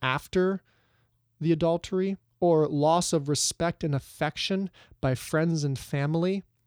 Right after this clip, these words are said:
or even spiritually with divine punishment from God. It doesn't matter what the specifics of the punishment really are, because what the proverb is trying to accomplish is for us to realize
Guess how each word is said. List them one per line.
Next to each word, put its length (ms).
or 200
even 320
spiritually 1120
with 300
divine 560
punishment 680
from 220
God. 420
It 140
doesn't 320
matter 320
what 220
the 100
specifics 880
of 140
the 80
punishment 600
really 320
are, 440
because 320
what 160
the 100
proverb 480
is 180
trying 420
to 160
accomplish 720
is 160
for 240
us 220
to 180
realize 680